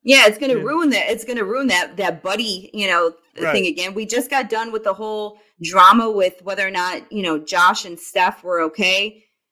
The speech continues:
Speaker 1: And
Speaker 2: <laughs>
Speaker 1: that's gonna put 'em right back, you know, into that, and, you know, that, that mind, um,
Speaker 2: You
Speaker 1: that
Speaker 2: might, you might
Speaker 1: mindset.
Speaker 2: see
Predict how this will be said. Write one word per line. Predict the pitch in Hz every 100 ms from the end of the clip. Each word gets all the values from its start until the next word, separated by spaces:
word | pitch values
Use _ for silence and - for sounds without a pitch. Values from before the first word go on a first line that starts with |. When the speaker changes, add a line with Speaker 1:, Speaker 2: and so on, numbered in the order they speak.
| -
Speaker 1:
And | 214 220 208 -
Speaker 2:
<laughs> | -
Speaker 1:
that's | 233 311 - -
gonna | 311 277
put | -
'em | 285
right | 302 294
back, | 294 302 -
you | - 302 262
know, | 254 240
into | 269 262 302
that, | 254 247 226 - -
and, | 233
you | 233
know, | 226
that, | 214 220 214
that | 214 202
mind, | 202 226 247 -
um, | 190 180 175 170 135
Speaker 2:
You | 151
Speaker 1:
that | 185
Speaker 2:
might, | 202 240
you |
might | 262 175
Speaker 1:
mindset. | 160
Speaker 2:
see | 165